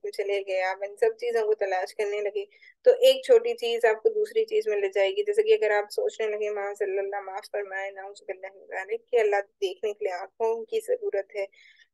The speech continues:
तो फिर गोया आपने ये जैसे जिस्म का तसव्वुर भी आ गया ना, जिस्म का तसव्वुर आ गया, जैसे इंसानी सिफात है,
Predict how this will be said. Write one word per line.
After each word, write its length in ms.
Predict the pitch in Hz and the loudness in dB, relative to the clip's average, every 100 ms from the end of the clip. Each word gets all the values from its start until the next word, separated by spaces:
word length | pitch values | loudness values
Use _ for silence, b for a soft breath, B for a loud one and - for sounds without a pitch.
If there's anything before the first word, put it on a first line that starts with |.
| _ | _
तो 60 | - | 2
फिर 260 | - 277 | 6 4
गोया 300 | 269 247 247 | 8 6 8
आपने 500 | 240 240 262 262 269 262 | 4 2 2 4 4 2
ये 360 | 247 254 240 - - | 0 -4 -4 -12 -20
जैसे 340 | 220 226 - | 6 6 6
जिस्म 460 | 240 220 - 240 262 | -2 -2 0 0 4
का 120 | 247 | 2
तसव्वुर 520 | 233 220 220 202 202 | 2 0 -4 -4 -4
भी 140 | 196 190 | 0 2
आ 140 | 180 | 2
गया 220 | 180 185 | 0 -6
ना, 160 | 202 269 _ _ - | -8 -12 _ _ 2
जिस्म 360 | 220 240 233 | 2 4 2
का 80 | 220 | 2
तसव्वुर 500 | 208 214 214 196 202 | 2 -4 -8 -2 0
आ 100 | 185 | 2
गया, 160 | 185 202 | 0 0
जैसे 200 | 220 233 | 4 4
इंसानी 440 | 226 214 196 202 | 2 0 0 -4
सिफात 480 | 208 208 208 185 185 | -2 -4 -2 -4 0
है, 120 | 208 | -2